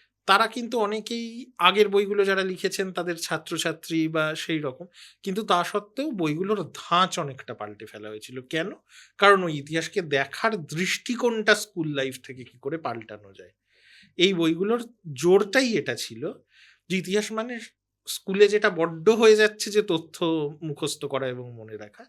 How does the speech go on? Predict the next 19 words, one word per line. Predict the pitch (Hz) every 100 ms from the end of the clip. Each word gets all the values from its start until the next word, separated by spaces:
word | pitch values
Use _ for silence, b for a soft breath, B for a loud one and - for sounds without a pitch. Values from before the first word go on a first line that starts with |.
| B B B B -
তার | 180 202 202
থেকে | - 240 254
ইতিহাসের | 190 185 175 170 165
যে | 170
বিভিন্ন | 147 147 156 160 143 123
দিক, | 123 110 - - _ b b b b b -
ইতিহাস | 175 185 180
কিভাবে | - 175 175 175 180 175 165 151
লেখা | 139 - 135
হয়, | 123 101 - -
ইতিহাস | 147 170 170 _
কি | 180
করে | 180 180 170
পড়তে | 175 170 - 131
হয়, | 117 113 -
এই | 170
জিনিসগুলোর | 143 131 123 131 127
উপর | 131 185
জোর | 151